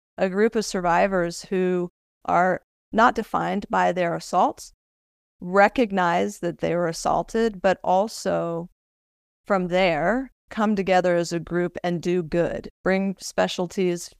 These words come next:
from our own lives and expertise, experience, share that with each other and grow together as a group and a community,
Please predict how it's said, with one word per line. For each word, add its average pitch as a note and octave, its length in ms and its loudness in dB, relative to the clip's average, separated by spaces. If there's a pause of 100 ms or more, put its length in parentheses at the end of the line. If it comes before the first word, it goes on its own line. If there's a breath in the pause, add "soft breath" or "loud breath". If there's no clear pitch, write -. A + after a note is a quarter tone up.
from E3+ 240 0
our E3+ 240 0
own F3 440 0
lives E3+ 560 0 (100)
and E3+ 360 -4 (680)
expertise, F#3 720 -2
experience, F3+ 800 -4 (160)
share G3 300 0
that F3+ 200 4
with F3 140 -2
each F3 280 -6
other E3+ 520 -2
and E3+ 140 -2
grow F3+ 180 2
together E3 420 -2
as D#3+ 140 -4
a E3 60 -6
group E3 280 -6
and E3 100 -4
a D#3 40 -10
community, E3 600 -6